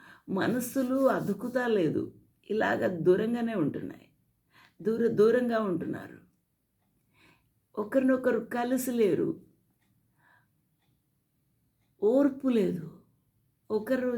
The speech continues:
చేసిన తప్పులు, అపరాధాలు, యాక్సిడెంట్గా మాట్లాడిన మాటలు పట్టించుకుంటూ ఉన్నారు,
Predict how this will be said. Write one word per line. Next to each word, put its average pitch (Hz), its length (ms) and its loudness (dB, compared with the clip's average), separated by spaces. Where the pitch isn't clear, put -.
చేసిన 220 640 -4
తప్పులు, 226 440 -4
అపరాధాలు, 208 920 -4
యాక్సిడెంట్గా 196 1000 -4
మాట్లాడిన 202 560 -2
మాటలు 226 560 -2
పట్టించుకుంటూ 233 840 -2
ఉన్నారు, - 380 -8